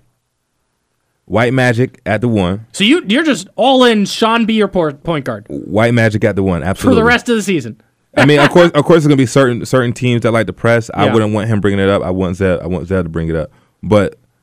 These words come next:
Speaker 1: White Magic at the one.
Speaker 2: Wow, okay.
Speaker 1: Uh, Zeb and, and Max at the two and the three.
Speaker 2: Uh-huh.
Speaker 1: Um, give me,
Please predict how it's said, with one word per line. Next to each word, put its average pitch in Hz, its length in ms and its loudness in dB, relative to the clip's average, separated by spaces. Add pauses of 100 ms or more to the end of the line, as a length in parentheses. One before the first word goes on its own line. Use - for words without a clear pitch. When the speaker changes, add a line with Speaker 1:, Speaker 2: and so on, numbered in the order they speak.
(120)
Speaker 1:
White 117 260 -2
Magic 131 300 0
at 131 100 2
the 123 80 0
one. 95 400 0
Speaker 2:
Wow, 120 280 -10
okay. 160 180 -4
Speaker 1:
Uh, 98 360 2 (160)
Zeb 110 420 0
and, 107 340 -2
and 107 180 -2
Max 104 300 -2
at 101 140 -4
the 101 80 -4
two 107 200 -2
and 107 100 0
the 104 40 0
three. 90 440 -2
Speaker 2:
Uh-huh. 117 400 -12
Speaker 1:
Um, 85 520 -2 (580)
give 113 260 2
me, 113 520 0